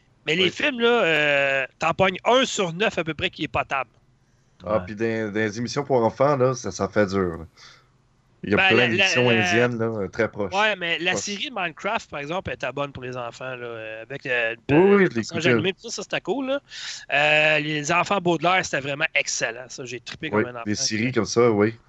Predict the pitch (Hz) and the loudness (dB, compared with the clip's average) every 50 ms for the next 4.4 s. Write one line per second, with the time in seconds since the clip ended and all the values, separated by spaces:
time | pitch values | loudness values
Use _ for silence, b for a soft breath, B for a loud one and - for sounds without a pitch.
0 | B B B B - 165 185 190 220 214 190 160 - 160 - 170 185 180 - - | B B B B 0 2 4 4 4 4 2 2 0 4 4 4 4 4 2 -4
1 | - 208 226 247 277 269 247 208 175 165 - - 180 180 165 170 190 220 220 131 | -2 0 0 0 0 -2 -8 -12 -12 -10 -8 -6 -6 -6 -6 -6 -6 -2 2 2
2 | 139 139 135 135 123 - 156 185 196 160 160 147 135 120 - - 190 214 170 123 | 4 6 6 4 4 4 2 2 2 4 4 4 4 4 2 0 -2 -2 -2 -4
3 | 113 - 127 131 151 135 147 151 156 156 113 101 95 92 95 123 135 135 143 - | -6 -6 -8 -8 -8 -4 -2 -2 0 0 -2 -2 -4 -6 -8 -10 -10 -10 -10 -12
4 | _ - - - 123 123 120 | _ -12 -4 -2 -2 0 0